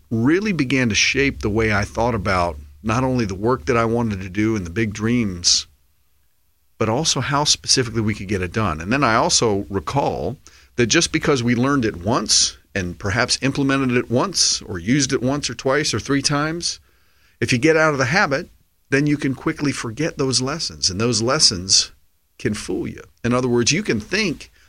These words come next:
that you're still doing those aspects of your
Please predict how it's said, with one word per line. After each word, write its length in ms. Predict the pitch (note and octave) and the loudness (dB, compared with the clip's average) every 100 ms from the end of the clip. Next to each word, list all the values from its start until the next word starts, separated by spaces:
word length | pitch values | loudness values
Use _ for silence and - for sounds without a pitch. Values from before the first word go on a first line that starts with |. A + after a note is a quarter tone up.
| - | -6
that 180 | C#3 C#3 | 0 2
you're 80 | C3 | 2
still 340 | - E3+ F3 | 2 2 2
doing 320 | C#3+ C#3+ C3+ | 2 2 2
those 420 | B2 C3+ D3+ C3+ - - _ _ _ _ - | 2 2 2 -2 -4 -12 _ _ _ _ 0
aspects 540 | B2 D3+ - B2+ A#2 | 0 0 -2 0 0
of 140 | B2 G2+ | 0 2
your 380 | G#2+ G2+ F2+ | 2 2 0